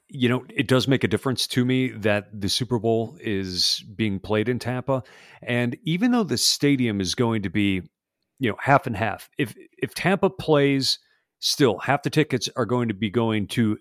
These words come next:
the other team. There is a difference, though, when you're able to play a home game, when you're able to sleep in your own bed and,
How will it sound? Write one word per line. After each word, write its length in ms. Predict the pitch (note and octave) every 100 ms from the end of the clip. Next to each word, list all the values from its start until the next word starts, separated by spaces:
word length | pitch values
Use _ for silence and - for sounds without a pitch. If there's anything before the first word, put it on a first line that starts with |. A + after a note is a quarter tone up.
| G2+
the 200 | A#2+ A#2
other 200 | A#2 A2+
team. 260 | A2 G#2 - - _ _ B2
There 200 | D3+ -
is 360 | E3 G3+ A#3+ A3
a 100 | A#3+
difference, 720 | C#3+ - D#3 - G#2+ F2+ -
though, 440 | G2+ F2+ E2+ E2+ - _ _ -
when 520 | A2+ B2+ C#3 C#3 C3+
you're 200 | B2+ C3 -
able 220 | B2 A#2
to 120 | -
play 300 | - B2+ A#2
a 100 | A2
home 240 | G2 G#2 F#2
game, 280 | F#2 E2+ D#2
when 140 | G2
you're 100 | G2
able 200 | B2 A#2
to 100 | A#2+
sleep 420 | - - C3 C#3 C#3
in 100 | C3+
your 120 | C3
own 140 | B2
bed 280 | B2+ B2 A#2
and, 300 | G#2 G2+ A2